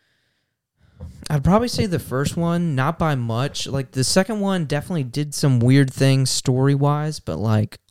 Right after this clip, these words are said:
ultimately it was just, it was a lot longer, um, a lot deeper, a lot more depth, a lot more stuff going on, lo-, a lot more themes.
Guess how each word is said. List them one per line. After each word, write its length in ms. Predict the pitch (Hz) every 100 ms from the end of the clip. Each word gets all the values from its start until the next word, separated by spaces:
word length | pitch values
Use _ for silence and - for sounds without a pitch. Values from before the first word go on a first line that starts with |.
| _
ultimately 640 | 139 151 131 113 110 113 110
it 60 |
was 140 | 113 110
just, 160 | 110 -
it 60 | 131
was 120 | 120
a 40 |
lot 240 | 120 131 156
longer, 460 | 127 110 107 113 - _ _ _ _ _ -
um, 480 | 113 110 110 107 107 - - _ -
a 80 | 113
lot 320 | 123 143 131
deeper, 460 | 120 113 110 107 117
a 40 |
lot 180 | 113 120
more 140 | 123
depth, 500 | 113 113 110 - - - _
a 40 | 113
lot 120 | 113
more 160 | 113 113
stuff 300 | - 113 -
going 240 | 113 107
on, 240 | 107 107
lo-, 140 | 107 - _ - - _
a 60 | 110
lot 180 | 113 117
more 120 | 117
themes. 500 | 117 131 107 104 -